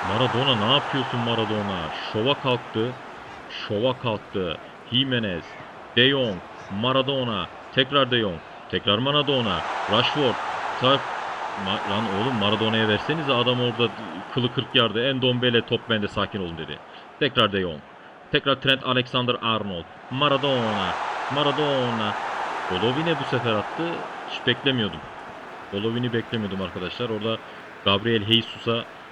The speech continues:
bırakır diye düşündüm ama olmadı. Canım sağ olsun. Evet, tekrar De Jong. Bugün orta sahada harika bir işler yapıyor. Evet, sağ ön sakin. Dombele, geriye dön Dombele. Sakin.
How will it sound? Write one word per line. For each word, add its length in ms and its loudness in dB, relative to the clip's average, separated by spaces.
bırakır 300 -2
diye 140 -2
düşündüm 220 -6
ama 140 -2
olmadı. 280 -2
Canım 220 -2
sağ 140 -8
olsun. 280 -8
Evet, 160 0
tekrar 360 2
De 80 6
Jong. 200 0
Bugün 200 0
orta 240 -2
sahada 320 2
harika 340 2
bir 60 -6
işler 280 4
yapıyor. 400 0
Evet, 220 -2
sağ 120 2
ön 160 0
sakin. 380 -2
Dombele, 320 2
geriye 360 6
dön 160 -2
Dombele. 340 -6
Sakin. 480 -4